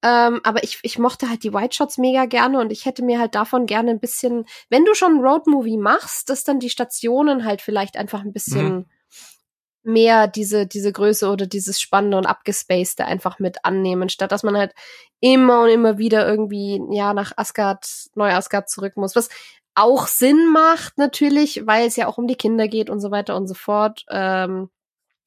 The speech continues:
Speaker 1: aber da waren dann halt doch immer wieder ein paar Momente drin, wo ich mir gedacht hab, „Ja, und jetzt, jetzt nimmst du dich eigentlich wieder grundlos zurück.“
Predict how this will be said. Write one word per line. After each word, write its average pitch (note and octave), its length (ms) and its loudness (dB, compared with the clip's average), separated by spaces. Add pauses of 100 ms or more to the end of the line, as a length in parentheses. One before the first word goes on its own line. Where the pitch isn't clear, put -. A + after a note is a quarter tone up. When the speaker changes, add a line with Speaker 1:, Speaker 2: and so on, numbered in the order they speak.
(220)
Speaker 1:
aber G#3+ 160 2
da G#3 120 2
waren G#3+ 140 4
dann A3 180 0
halt G#3+ 140 0
doch A3 100 -6
immer A3 240 -4
wieder G#3+ 160 -2
ein G#3+ 60 -4
paar G#3 180 -2
Momente G#3+ 320 -4
drin, G#3+ 240 -6
wo G#3 60 -4
ich G#3 100 -4
mir G#3+ 140 -4
gedacht A3 260 -8
hab, A3+ 180 -6
„Ja, A3 80 0
und A#3 80 0
jetzt, A3+ 240 -6 (480)
jetzt - 160 -6
nimmst D4+ 300 6
du C4+ 40 -2
dich B3+ 200 -4
eigentlich B3 280 -2
wieder A#3+ 160 0
grundlos A#3 640 0
zurück.“ - 540 -6